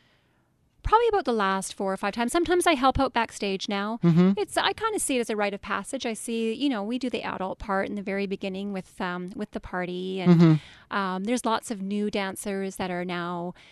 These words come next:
Speaker 1: um, you know, advancing, and they get to be parts. You know,
Speaker 2: Mm-hmm.
Speaker 1: someone might be a doll or the Moor or something like that, and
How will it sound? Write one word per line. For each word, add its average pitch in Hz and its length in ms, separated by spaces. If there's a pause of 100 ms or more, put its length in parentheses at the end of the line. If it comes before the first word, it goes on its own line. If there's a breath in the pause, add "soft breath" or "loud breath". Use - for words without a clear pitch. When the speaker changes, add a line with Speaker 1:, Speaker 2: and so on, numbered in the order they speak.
(220 soft breath)
Speaker 1:
um, 170 280
you 190 80
know, 190 140
advancing, 190 640
and 190 100
they 185 100
get - 220
to - 80
be 175 300
parts. - 720
You 208 100
know, 185 100
Speaker 2:
Mm-hmm. 165 180
Speaker 1:
someone 185 180
might 196 180
be 190 120
a 190 60
doll 208 680
or 180 260
the 185 120
Moor 208 520
or 190 80
something 214 380
like 196 220
that, 190 260
and 190 160